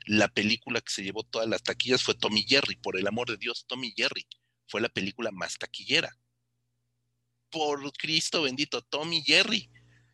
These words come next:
Entonces, no, no es, no pidamos, ¿no? Que ahorita, no sé, otra pel-, de, el, The Father, por ejemplo, que es una gran película que me gustó muchísimo,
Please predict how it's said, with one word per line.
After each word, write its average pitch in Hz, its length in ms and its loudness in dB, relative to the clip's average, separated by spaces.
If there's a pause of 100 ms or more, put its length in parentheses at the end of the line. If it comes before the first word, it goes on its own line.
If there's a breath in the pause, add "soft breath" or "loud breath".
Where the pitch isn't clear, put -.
(120 soft breath)
Entonces, 151 380 6
no, 165 320 6
no 156 180 8
es, - 180 6 (360 loud breath)
no 165 180 6 (100)
pidamos, 165 1080 6 (320)
¿no? 127 320 6 (540 loud breath)
Que 117 240 6
ahorita, 107 1000 4 (420)
no 113 340 4
sé, 117 320 6
otra 120 400 2 (640 loud breath)
pel-, 110 280 4
de, 110 100 2
el, 110 300 4
The 110 120 4
Father, 143 460 4
por 107 180 0
ejemplo, 135 420 2
que - 80 -8
es - 80 -2
una 127 160 2
gran 127 360 4
película 123 580 2
que - 120 -12
me 90 100 -20
gustó 110 340 -6
muchísimo, 117 720 -2